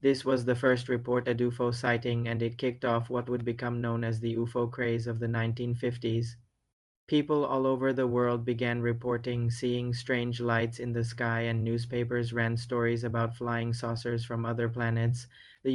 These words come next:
U S government even created a system to track U F Os, but it was disbanded after four years due to a lack of evidence that any of these objects were actually extraterrestrial in origin.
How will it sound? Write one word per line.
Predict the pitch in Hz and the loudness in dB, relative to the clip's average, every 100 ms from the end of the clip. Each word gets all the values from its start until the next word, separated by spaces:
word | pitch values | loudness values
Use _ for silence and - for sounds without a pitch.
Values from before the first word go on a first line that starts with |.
| 131 | 4
U | 131 | 4
S | 127 123 | 2 0
government | 127 123 123 123 123 | 0 0 -2 -2 -2
even | 123 123 123 | -2 -2 -2
created | 123 120 120 127 | 0 0 0 0
a | 117 | -2
system | 117 120 - 120 120 | -2 -4 -4 -4 -2
to | 123 | -4
track | 127 123 120 | -2 -4 -2
U | 123 120 | -2 -2
F | 117 | -2
Os, | 120 117 117 - - | 0 0 -2 -10 -6
but | 135 | 0
it | 131 127 | 2 2
was | 131 123 | 0 2
disbanded | 127 120 123 123 123 120 | -2 0 -2 0 0 0
after | 120 120 120 | 0 0 -2
four | 127 123 | 0 0
years | 120 120 117 113 | 2 2 2 0
due | 113 120 | 2 0
to | 117 120 | 0 0
a | 117 117 | 2 2
lack | 117 | 0
of | 120 120 | -2 -2
evidence | 120 117 120 117 120 | -2 0 0 -2 -2
that | 123 120 | -4 -2
any | 120 120 | -2 -2
of | 120 | -2
these | 117 120 120 | 0 0 2
objects | 117 113 117 117 | 0 0 -2 -2
were | 123 117 | -2 -2
actually | 120 117 123 120 117 | -2 -4 -2 0 0
extraterrestrial | 123 - 117 117 120 117 120 123 117 | -4 -4 -4 -2 -2 -2 -2 0 0
in | 117 117 | -2 -2
origin. | 117 117 117 117 120 | 0 0 0 0 -2